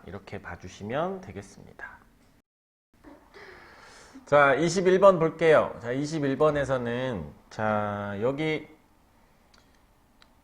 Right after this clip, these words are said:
중점, 중점이니까 중점 연결 정리에 의해서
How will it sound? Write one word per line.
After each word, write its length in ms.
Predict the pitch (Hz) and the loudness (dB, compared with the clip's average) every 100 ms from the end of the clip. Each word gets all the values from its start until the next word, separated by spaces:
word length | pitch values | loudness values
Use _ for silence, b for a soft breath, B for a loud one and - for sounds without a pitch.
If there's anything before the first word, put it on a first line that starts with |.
| _ - | _ -12
중점, 500 | 156 175 196 185 175 | -8 -2 4 4 4
중점이니까 1080 | 160 160 175 175 165 151 147 - 143 139 - | -6 -4 0 0 0 -6 -6 0 2 2 0
중점 420 | 139 135 156 139 | -8 -4 -4 -2
연결 320 | 120 139 139 | -4 -4 -4
정리에 320 | 135 131 123 | -4 -6 -6
의해서 840 | 113 104 110 110 110 110 110 110 | -6 -6 -6 -6 -6 -4 -4 -8